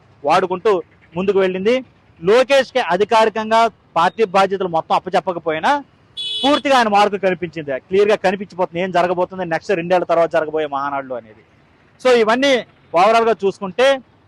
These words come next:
మహానాడు సక్సెస్ అయిందని టీడీపీ చెప్పుకోవడంలో తప్పు లేదనిపిస్తుంది పార్టీ పరంగా. కాకపోతే దీని ఇంపాక్ట్ ఎలా ఉంటుందో తెలియాలంటే మరికొంతకాలం వెయిట్ చేయాలి. అయితే ఈసారి బాగా వాళ్ళు దృష్టి పెట్టిన అంశాలు ఏంటంటే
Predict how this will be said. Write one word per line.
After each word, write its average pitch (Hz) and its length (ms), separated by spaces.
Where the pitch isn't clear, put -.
మహానాడు 220 400
సక్సెస్ 185 360
అయిందని 214 220
టీడీపీ 185 360
చెప్పుకోవడంలో 190 520
తప్పు 170 260
లేదనిపిస్తుంది 190 540
పార్టీ 190 340
పరంగా. 180 360
కాకపోతే 262 380
దీని 214 180
ఇంపాక్ట్ 240 380
ఎలా 196 140
ఉంటుందో 170 300
తెలియాలంటే 175 420
మరికొంతకాలం 170 520
వెయిట్ 175 260
చేయాలి. 220 240
అయితే 254 200
ఈసారి 254 280
బాగా 247 380
వాళ్ళు 208 200
దృష్టి 180 240
పెట్టిన 185 200
అంశాలు 180 260
ఏంటంటే 175 440